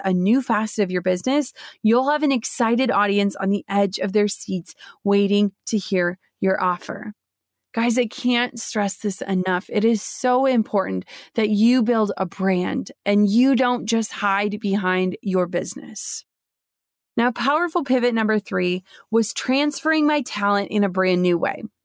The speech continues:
Here's the deal. No matter who you are, you have a talent and you have a gift.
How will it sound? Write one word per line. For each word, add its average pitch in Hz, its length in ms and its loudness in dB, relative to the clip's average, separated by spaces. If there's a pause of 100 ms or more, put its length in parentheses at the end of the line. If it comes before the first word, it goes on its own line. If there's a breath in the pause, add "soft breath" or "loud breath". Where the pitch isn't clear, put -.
(360)
Here's 277 240 -2
the 254 100 0
deal. 190 340 -4 (680)
No 220 160 4
matter 233 360 2
who 294 480 2 (380 loud breath)
you 240 440 4 (260 soft breath)
are, 185 340 -2 (360)
you 247 460 6
have 320 240 4
a 320 40 -2
talent 214 520 0 (440)
and 233 240 4
you 202 440 4
have 185 400 0
a 196 80 0
gift. - 560 -10